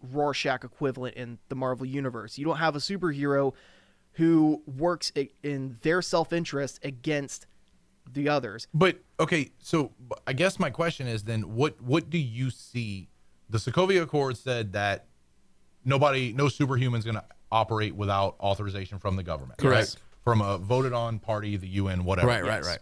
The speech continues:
Speaker 2: And or if you're superhuman, you have to register.
Speaker 3: Correct.
Speaker 1: Yes.
Speaker 2: Okay, so what's your conjecture here? What do you want the registration, do you want all superpowered individuals to register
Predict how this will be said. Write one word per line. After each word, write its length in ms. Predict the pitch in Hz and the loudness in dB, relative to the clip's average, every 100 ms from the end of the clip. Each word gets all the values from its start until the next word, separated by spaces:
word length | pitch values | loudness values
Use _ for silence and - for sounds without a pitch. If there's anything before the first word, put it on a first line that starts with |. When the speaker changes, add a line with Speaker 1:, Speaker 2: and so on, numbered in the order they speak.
| - | 0
Speaker 2:
And 240 | 147 156 - | 2 2 4
or 420 | 127 120 113 104 - - | 4 4 0 -4 -10 -8
if 160 | 104 | -4
you're 160 | 117 127 | -2 -2
superhuman, 600 | - 135 117 117 107 104 | 0 0 2 0 0 -2
you 140 | 101 107 | 0 2
have 140 | 101 - | 2 0
to 60 | |
register. 420 | 95 85 73 - - - | -6 -6 -10 -16 -20 -4
Speaker 3:
Correct. 260 | 135 113 123 | 0 0 -2
Speaker 1:
Yes. 300 | 104 - - | -10 -12 -2
Speaker 2:
Okay, 220 | 143 104 - _ _ _ - | 0 0 -4 _ _ _ -20
so 140 | - 151 | -2 4
what's 220 | 160 196 | 4 4
your 80 | 220 | 0
conjecture 540 | 185 127 151 - 107 | -4 0 -2 -2 -6
here? 220 | 90 87 | -8 -8
What 280 | 95 107 151 | -2 0 0
do 80 | 160 | 0
you 160 | 180 185 | 0 0
want 340 | 147 156 - - _ _ _ | 0 -2 -4 -10 _ _ _
the 80 | 113 | -2
registration, 640 | 113 127 120 - 131 120 113 | 0 0 -2 -4 -4 -4 -6
do 60 | 110 | -2
you 80 | |
want 260 | 107 123 156 | 0 2 2
all 380 | 147 143 135 113 - | 2 2 2 -4 -8
superpowered 540 | - 135 131 127 117 | -4 -4 -2 0 0
individuals 480 | 110 104 101 95 87 | 0 -4 -4 -6 -8
to 120 | - | -10
register 640 | 85 101 131 - 175 202 | -4 -2 -4 -4 -2 -2